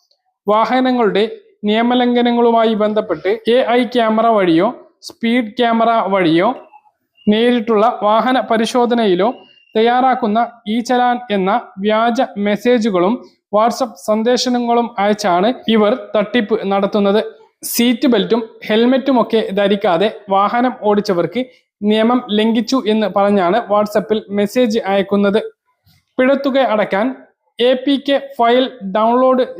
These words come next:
ചെയ്യാനും ആവശ്യപ്പെടുന്നു. എ പി കെ ഫയൽ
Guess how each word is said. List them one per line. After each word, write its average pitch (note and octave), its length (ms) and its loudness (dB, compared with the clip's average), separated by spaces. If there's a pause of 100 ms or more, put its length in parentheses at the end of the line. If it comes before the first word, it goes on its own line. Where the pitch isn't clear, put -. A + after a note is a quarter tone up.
(140)
ചെയ്യാനും A3 480 0 (280)
ആവശ്യപ്പെടുന്നു. G#3 720 0 (480)
എ G#3 120 2
പി A3 180 0
കെ A#3+ 180 0
ഫയൽ A3 280 2